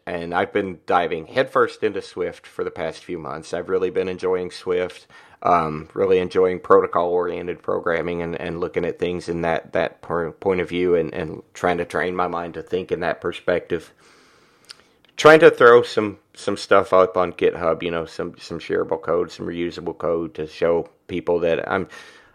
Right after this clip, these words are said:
I mean, I do have some imposter syndrome, but I would like to show people I'm not a complete poser. I do know how to write a few lines of code. <laughs> 'Cause at this point, I don't know that saying Money Pilot, which went into the store three years ago and has never been updated since, is, is establishing much credit in that <laughs> point.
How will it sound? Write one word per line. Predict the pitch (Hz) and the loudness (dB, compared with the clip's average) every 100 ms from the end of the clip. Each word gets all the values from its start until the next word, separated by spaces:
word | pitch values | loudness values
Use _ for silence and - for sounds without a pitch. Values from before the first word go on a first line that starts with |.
| - | 0
I | 135 | 6
mean, | 135 | 8
I | 131 | 8
do | 139 151 | 8 8
have | 131 120 | 6 4
some | 104 | 0
imposter | 107 104 98 - 92 | -2 0 -2 -2 -10
syndrome, | 90 90 90 87 | -8 -4 -4 -4
but | 82 | -4
I | 87 | -4
would | 95 | -2
like | 87 85 | -4 -8
to | 87 | -10
show | 82 80 | -6 -6
people | 85 85 | -6 -6
I'm | 82 | -4
not | 82 | -4
a | 80 | -6
complete | 80 92 - | -8 -10 -6
poser. | 87 85 87 | -4 -4 -2
I | 82 | -2
do | 87 | -2
know | 82 | -4
how | 80 85 | -4 -2
to | |
write | 87 73 | -2 -2
a | |
few | - 90 | -4 -8
lines | 90 80 | -6 -8
of | - | -8
code. | 90 90 90 175 | -2 -2 -2 -10
<laughs> | 170 147 - - 208 - 165 - - - - 175 175 180 160 123 | -14 -8 -6 2 2 4 0 -2 -18 -16 -6 -4 -4 -6 -10 4
'Cause | 135 - - | 6 8 10
at | 165 | 12
this | 170 160 | 10 10
point, | 160 143 127 | 10 12 12
I | |
don't | 127 127 | 10 8
know | 113 113 | 8 6
that | 113 | 4
saying | - 120 110 110 | 2 0 2 2
Money | 110 104 | 0 0
Pilot, | 104 95 101 92 | 0 0 0 -2
which | 92 104 | -4 -4
went | 98 | -6
into | 92 90 | -6 -8
the | 87 | -12
store | - 90 | -6 -6
three | - 92 | -6 -10
years | 85 87 - | -10 -12 -10
ago | 87 82 | -10 -8
and | |
has | 82 - | -10 -10
never | 85 82 | -10 -8
been | 82 | -8
updated | 80 - 80 80 - | -8 -6 -6 -8 -12
since, | 87 87 90 | -14 -10 -8
is, | 90 | -8
is | - 90 | -8 -10
establishing | 90 - 85 82 82 - 85 | -8 -10 -8 -8 -10 -10 -10
much | 78 - | -10 -4
credit | 95 85 82 | -2 0 -2
in | 82 80 | -4 -6
that | 71 | -8
<laughs> | - | -8
point. | - - 185 - 151 - | -10 4 6 6 0 -2